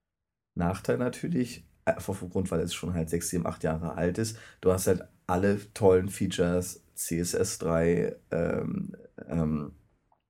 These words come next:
Regeln überhaupt fehlen eine Menge, äh, grundsätzlicher, ähm, äh, Einstellungen, die über diesen Editor da nicht abrufbar sind, ne? Keine Ahnung, Skalierung des Hintergrundes eines Div-Blocks,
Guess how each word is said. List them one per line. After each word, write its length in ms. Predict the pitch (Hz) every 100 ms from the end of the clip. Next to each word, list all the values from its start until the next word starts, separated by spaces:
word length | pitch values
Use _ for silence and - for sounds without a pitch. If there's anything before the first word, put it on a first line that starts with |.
| _ - -
Regeln 500 | 95 82 80 80 80 - - _ _
überhaupt 600 | 92 90 92 101 90 - -
fehlen 360 | - 113 107
eine 100 | 98
Menge, 720 | 92 90 98 107 98 90 76 -
äh, 340 | 87 82 82 85
grundsätzlicher, 1200 | 85 95 104 107 92 - 92 98 87 85 85 85 -
ähm, 720 | 82 - - 80 78 80 - - 85
äh, 260 | 78 78 -
Einstellungen, 560 | 90 95 95 90 87 90
die 80 | 90
über 160 | 85
diesen 240 | 85 85 85
Editor 400 | 87 104 113 85
da 360 | 82 82 - 87
nicht 220 | 95 -
abrufbar 480 | 104 110 - 87 78
sind, 240 | 73 85
ne? 180 | 80 98
Keine 200 | - -
Ahnung, 260 | 76 - - - - - -
Skalierung 580 | - 95 90 101 98 95
des 160 | 87
Hintergrundes 1000 | - 117 113 90 98 101 101 95 - -
eines 340 | 92 95 92 -
Div-Blocks, 560 | 107 107 87 80 -